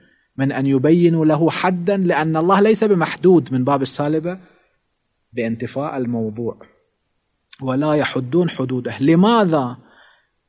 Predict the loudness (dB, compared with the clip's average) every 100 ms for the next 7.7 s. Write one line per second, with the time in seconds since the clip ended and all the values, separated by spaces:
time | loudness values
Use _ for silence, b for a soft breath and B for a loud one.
0 | -4 -2 -2 0 0 0 0 0 0 -2
1 | -2 -2 -2 -4 -10 -8 -6 -4 -6 -8
2 | -8 -8 -8 -6 -6 -8 -16 b b b
3 | -2 0 2 2 2 2 2 2 0 0
4 | -4 -4 -6 -6 -6 -4 -4 -4 -4 -6
5 | -6 -8 -8 -8 -8 -8 -10 -12 -12 -12
6 | -6 -2 -2 0 0 0 0 -2 -4 -6
7 | -6 -4 -6 -4 -2 -4